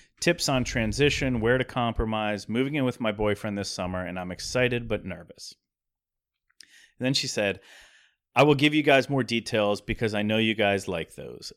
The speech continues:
L O L. For context, for context, I've never lived with a partner before,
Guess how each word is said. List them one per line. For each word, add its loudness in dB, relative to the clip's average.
L -4
O -4
L. -12
For -6
context, -2
for -8
context, -4
I've 2
never 6
lived 2
with -4
a -4
partner 0
before, -4